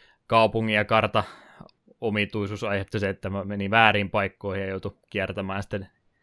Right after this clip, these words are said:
kiertämään niin kaukaa, että aika loppui usein kesken ja välillä se tuntui olevan ihan liian tarkkakin, että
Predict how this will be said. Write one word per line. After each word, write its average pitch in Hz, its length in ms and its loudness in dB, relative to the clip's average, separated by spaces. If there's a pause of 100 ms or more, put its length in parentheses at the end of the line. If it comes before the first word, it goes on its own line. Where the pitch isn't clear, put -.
(420)
kiertämään 143 460 2
niin 131 160 -2
kaukaa, 123 360 2
että 123 160 -4
aika 127 280 2
loppui 113 340 -2
usein 104 280 0
kesken 101 420 -4
ja 98 180 -2
välillä 101 260 -2
se 101 100 -8
tuntui 104 280 -4
olevan 98 220 -2
ihan 101 180 -2
liian 101 200 -2
tarkkakin, 101 500 -2
että 95 200 -10